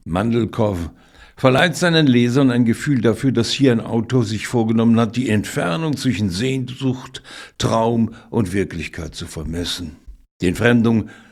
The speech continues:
als letztes Aufbegehren. Was bei Irene zu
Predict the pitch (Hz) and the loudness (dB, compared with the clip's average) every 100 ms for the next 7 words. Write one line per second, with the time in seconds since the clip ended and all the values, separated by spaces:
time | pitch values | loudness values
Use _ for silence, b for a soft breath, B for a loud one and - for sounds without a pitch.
0 | B B _ _ - 87 - - - 90 | B B _ _ -10 -6 -4 -6 -6 -4
1 | 92 87 - - 90 - - - - 71 | -4 -4 -8 -8 -8 -8 -10 -12 -16 -18
2 | 62 57 - - - - _ _ _ 110 | -16 -20 -20 -20 -20 -20 _ _ _ -4
3 | 110 131 127 135 147 165 131 - 127 101 | 0 2 2 4 4 4 2 2 0 0